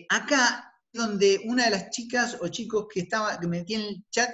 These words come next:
hablaba de creatividad. Bueno, acá es donde realmente aparece la creatividad del docente.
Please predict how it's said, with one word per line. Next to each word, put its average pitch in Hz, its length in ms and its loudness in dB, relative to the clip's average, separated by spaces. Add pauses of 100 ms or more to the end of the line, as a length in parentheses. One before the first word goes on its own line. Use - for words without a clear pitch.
hablaba 220 380 2
de 196 200 2
creatividad. 151 840 0 (1040)
Bueno, 196 280 -2
acá 233 260 0
es 277 120 4
donde 208 320 4
realmente 185 640 -2
aparece 151 400 -2
la 151 120 -4
creatividad 135 440 -4
del 127 120 -4
docente. 120 500 -10